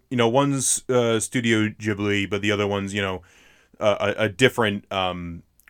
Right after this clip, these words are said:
I know, I know Toho distributed, I think Toho distributed both,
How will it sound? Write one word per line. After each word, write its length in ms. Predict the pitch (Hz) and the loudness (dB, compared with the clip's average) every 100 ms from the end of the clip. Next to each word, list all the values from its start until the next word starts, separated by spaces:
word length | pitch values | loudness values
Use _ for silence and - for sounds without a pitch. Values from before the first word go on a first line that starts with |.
| _ - | _ -2
I 80 | 131 | 6
know, 140 | 170 | 8
I 100 | 175 | 8
know 140 | 196 269 | 8 8
Toho 440 | - 190 160 151 | 8 6 8 6
distributed, 680 | 120 - 139 120 110 95 90 - | 4 0 2 4 2 -2 -10 -8
I 60 | 123 | -2
think 200 | 233 180 | 0 6
Toho 240 | 156 151 | 6 6
distributed 540 | 123 - 127 110 95 | 2 0 0 2 0
both, 400 | 85 101 87 - | 2 2 0 -10